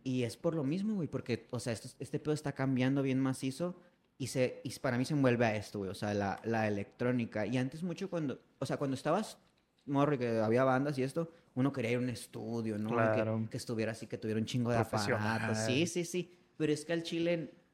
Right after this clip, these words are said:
Speaker 1: ya hay un chingo de herramientas, güey, al alcance, a la mano, que estas son gratis.
Speaker 2: Te voy a contar esta, loco.
Speaker 1: A ver.
Speaker 2: Fíjate. Pues, para que veas, lo que acabas de decir, junto con lo que dije al principio de que eras una de las personas más talentosas que conozco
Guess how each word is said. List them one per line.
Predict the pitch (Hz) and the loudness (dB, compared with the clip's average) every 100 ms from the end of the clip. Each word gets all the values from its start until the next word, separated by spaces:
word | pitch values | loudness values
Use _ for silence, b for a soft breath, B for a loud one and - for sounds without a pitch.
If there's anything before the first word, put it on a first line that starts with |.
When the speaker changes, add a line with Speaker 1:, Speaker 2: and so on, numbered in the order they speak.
| 127 | -20
Speaker 1:
ya | - 120 - | -10 -10 -4
hay | 156 | -2
un | 170 | -2
chingo | 165 175 175 | -4 -2 2
de | |
herramientas, | 170 139 120 110 143 175 185 180 | 2 2 0 0 -2 0 -2 -2
güey, | 185 185 180 | 0 0 0
al | 139 120 | 0 2
alcance, | 113 110 - 147 151 | 2 0 0 0 0
a | 139 | -4
la | 113 | -2
mano, | 135 151 151 151 b b b | 0 0 0 -4 b b b
que | - | -8
estas | 110 113 | -8 -6
son | 139 143 | -4 -2
gratis. | 135 139 147 - 131 127 - _ _ | 0 0 -4 -2 -2 -2 -6 _ _
Speaker 2:
Te | |
voy | 117 135 | 0 0
a | |
contar | - 117 139 127 | 0 -4 -2 0
esta, | 131 139 - | 0 0 0
loco. | 117 107 - 110 _ 117 | 2 0 -8 -18 _ -4
Speaker 1:
A | 98 | -4
ver. | 101 - _ _ _ _ _ _ | -4 -14 _ _ _ _ _ _
Speaker 2:
Fíjate. | - 120 - - - _ _ _ _ _ | -4 -4 -4 -18 -20 _ _ _ _ _
Pues, | - 117 143 117 - _ | 2 2 2 -6 -14 _
para | 117 | -8
que | - | 2
veas, | 117 123 107 - - _ _ _ _ | 6 6 4 -6 -14 _ _ _ _
lo | 123 | 2
que | 113 | 2
acabas | 151 180 | 4 4
de | 175 | 4
decir, | 127 170 196 | 2 2 2
junto | 180 131 120 | 0 -4 -2
con | 117 | -2
lo | 113 | -2
que | 120 | -4
dije | 117 | -2
al | 139 | -4
principio | 131 110 120 - | -2 -4 -4 0
de | 127 | -2
que | 117 117 | 0 -2
eras | 117 117 | -2 -2
una | 127 | -4
de | 127 | -6
las | |
personas | 123 123 | -6 -4
más | 120 117 | -4 0
talentosas | 131 110 120 | 0 2 -2
que | 120 | -2
conozco | - 113 110 - | -4 -4 -4 -6